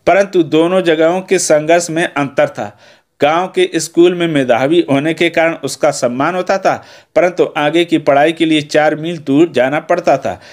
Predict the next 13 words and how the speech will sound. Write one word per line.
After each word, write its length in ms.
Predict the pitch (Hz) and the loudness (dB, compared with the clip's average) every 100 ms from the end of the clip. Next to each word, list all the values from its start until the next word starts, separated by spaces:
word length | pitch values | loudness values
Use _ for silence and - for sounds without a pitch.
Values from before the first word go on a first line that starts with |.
| - _ _ | -20 _ _
जिसमें 420 | 147 147 170 170 131 | -2 0 0 0 2
दो 220 | 147 160 | 2 2
मील 240 | 151 160 156 | 2 -2 -4
की 260 | - 165 165 | 0 0 2
तो 180 | - 151 | 0 0
चढ़ाई 380 | 147 127 147 165 | 2 2 2 0
करनी 300 | 143 135 131 | -4 -4 -6
पड़ती 340 | 117 104 104 95 | -6 -6 -10 -12
थी, 200 | 90 - - - - - - - - - - - - - - - - - - - - - - | -14 -16 -20 -20 -20 -20 -20 -20 -20 -18 -16 -14 -14 -14 -14 -14 -14 -14 -12 -12 -12 -8 2
नदी 320 | 127 156 185 190 | 2 4 4 4
पार 280 | 180 160 160 | 2 0 0
करनी 300 | 156 151 151 | -2 -2 -4
पड़ती। 440 | 139 120 - 101 | -4 -4 -8 -12